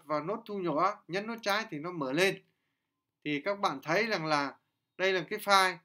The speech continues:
mà các chữ, ờ, đen trên nền vàng, tức là năm hai không tám, à, nền vàng đã được thay đổi bằng chữ xanh à, trên nền trắng.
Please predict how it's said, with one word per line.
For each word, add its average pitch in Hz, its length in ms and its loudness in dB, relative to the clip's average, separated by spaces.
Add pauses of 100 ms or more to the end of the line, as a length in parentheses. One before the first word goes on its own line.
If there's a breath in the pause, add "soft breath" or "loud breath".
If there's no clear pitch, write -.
(380)
mà 151 240 0
các 214 240 -2 (140)
chữ, 180 420 0 (560)
ờ, 117 280 -8
đen 214 380 4
trên 208 220 -2
nền 170 200 0
vàng, 180 360 6 (600)
tức 196 160 -6
là 160 400 0 (100)
năm 170 240 -4
hai 170 180 -4
không 170 200 -6
tám, 190 360 0 (160)
à, 123 320 -10
nền 147 300 -2
vàng 151 300 2
đã 147 120 -2
được 180 240 -6
thay 170 120 -2
đổi 139 300 -4 (480)
bằng 151 300 0
chữ 160 280 -2
xanh 196 420 0 (1000)
à, 123 220 -6
trên 170 180 -2
nền 147 180 -2
trắng. 196 240 2